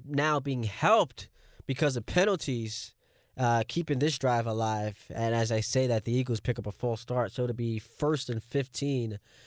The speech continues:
near about the forty-ish yard line for the Eagles as they try to get back on track. Four minutes and change left in the first half in Philadelphia. Seven seven game. Uh, I, I thought there would be more scoring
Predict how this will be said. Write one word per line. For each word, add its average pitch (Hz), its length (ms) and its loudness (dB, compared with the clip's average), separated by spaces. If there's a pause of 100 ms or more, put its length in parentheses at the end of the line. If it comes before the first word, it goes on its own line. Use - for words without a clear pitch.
(220)
near 120 840 2
about 107 260 -4
the 104 100 -6
forty-ish 143 800 0
yard 113 300 2
line 101 520 -4
for 117 200 -2
the 107 100 0
Eagles 110 400 0
as 101 140 0
they 110 100 -2
try 113 180 -2
to 107 80 -2
get 107 140 -4
back 110 260 -2
on 101 140 -4
track. 101 460 -2 (500)
Four 139 440 2
minutes 127 340 -2
and 110 100 -4
change 117 760 -2 (600)
left 120 400 0
in 113 460 -2
the 117 100 0
first 117 440 -2
half 107 440 -2
in 120 160 -2
Philadelphia. 107 680 -2
Seven 180 360 0
seven 135 360 0
game. 117 420 0 (500)
Uh, 117 40 0 (280)
I, 123 260 2
I - 20 2
thought 160 240 2
there 175 100 0
would 165 100 2
be 156 120 0
more 143 200 0
scoring 160 580 2